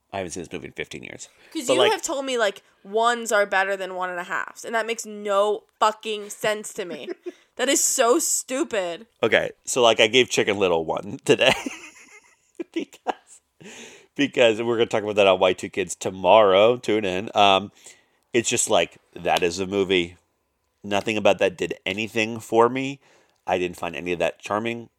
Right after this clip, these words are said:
Speaker 1: or offensive or anything. It was just nothingness.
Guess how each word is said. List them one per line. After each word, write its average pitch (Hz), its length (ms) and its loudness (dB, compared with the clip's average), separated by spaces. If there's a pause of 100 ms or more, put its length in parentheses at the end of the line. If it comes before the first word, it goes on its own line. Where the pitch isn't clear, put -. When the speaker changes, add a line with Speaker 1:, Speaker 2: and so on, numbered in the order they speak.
(160)
Speaker 1:
or 82 320 -8
offensive 110 580 -4
or 90 240 -6
anything. 92 340 -10 (300)
It 98 200 -10
was 98 160 -10
just - 340 -6 (260)
nothingness. - 760 -16